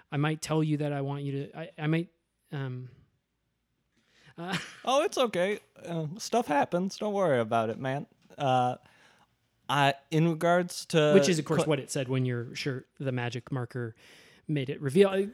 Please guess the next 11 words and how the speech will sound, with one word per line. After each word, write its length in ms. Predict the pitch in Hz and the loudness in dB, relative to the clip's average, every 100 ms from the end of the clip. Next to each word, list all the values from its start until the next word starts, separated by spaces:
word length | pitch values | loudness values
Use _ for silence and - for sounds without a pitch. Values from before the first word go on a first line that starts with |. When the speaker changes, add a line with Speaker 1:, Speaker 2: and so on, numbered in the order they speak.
| - - - | -10 -14 2
Speaker 1:
the 160 | 226 | 8
listeners 360 | 240 240 240 190 | 10 10 8 6
might 140 | 185 175 | 6 6
not 120 | 160 | 4
get 120 | 160 | 2
the 60 | 156 | 0
context 400 | 156 143 165 - | 0 0 0 4
there, 140 | 175 | 4
but, 160 | 151 170 | 4 0
like, 320 | 147 139 - _ _ | 0 -2 -6 _ _
um, 380 | 170 143 135 131 | -2 0 -2 -6